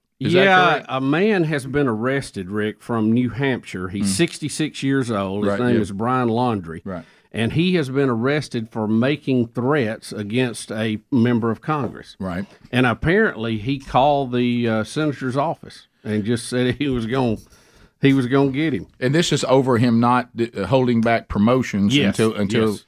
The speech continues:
Speaker 1: which, in the military, correct?
Speaker 2: Yes.
Speaker 1: All right.
Speaker 2: Yes.
Speaker 1: All right.
Speaker 2: Which he says,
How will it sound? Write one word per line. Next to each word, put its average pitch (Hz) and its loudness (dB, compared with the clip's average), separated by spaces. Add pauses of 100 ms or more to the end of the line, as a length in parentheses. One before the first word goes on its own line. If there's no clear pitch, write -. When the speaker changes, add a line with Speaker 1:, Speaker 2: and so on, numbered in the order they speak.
(280)
Speaker 1:
which, 113 -2
in 101 -2
the 110 2
military, 104 0
correct? 104 -2
Speaker 2:
Yes. 104 -6
Speaker 1:
All 95 0
right. 85 -2 (140)
Speaker 2:
Yes. 101 -8 (100)
Speaker 1:
All 101 0
right. 104 4
Speaker 2:
Which 135 2
he 165 0
says, 139 -2